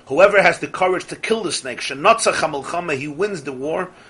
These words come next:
yavin le mela'e lebchinas brata de malka. They then give him from above the daughter of the king.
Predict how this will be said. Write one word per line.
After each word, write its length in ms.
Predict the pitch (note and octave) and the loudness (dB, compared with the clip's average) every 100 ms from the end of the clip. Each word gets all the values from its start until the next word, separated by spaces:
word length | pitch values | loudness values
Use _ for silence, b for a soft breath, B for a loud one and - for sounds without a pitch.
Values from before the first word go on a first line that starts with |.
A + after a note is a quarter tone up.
| B | B
yavin 460 | A#2+ G3 G#3+ F3 D#3+ | 4 8 8 6 -2
le 140 | D3 | -4
mela'e 360 | D3+ D3 D#3+ F#3+ | -4 -2 -2 -2
lebchinas 480 | D#3+ - D#3 C#3+ | -4 -6 -6 -6
brata 260 | C3+ C3+ B2+ | -4 -4 -4
de 100 | A2 | -10
malka. 360 | G#2+ F#2 - - B B B B | -12 -16 -18 -20 B B B B
They 160 | D3 | -2
then 220 | C#3+ E3 C#3 | 0 -4 -2
give 220 | G#3 G3+ | -2 0
him 100 | D#3+ | -2
from 200 | D3 D3+ | -4 -2
above 480 | C#3+ F#3+ G3 E3+ C3+ | 2 6 6 6 -2
the 80 | |
daughter 380 | B2+ D#3 D3+ C#3 | -8 -6 -4 -4
of 120 | A#2+ | -6
the 80 | A2 | -12
king. 240 | - G2+ | -18 -18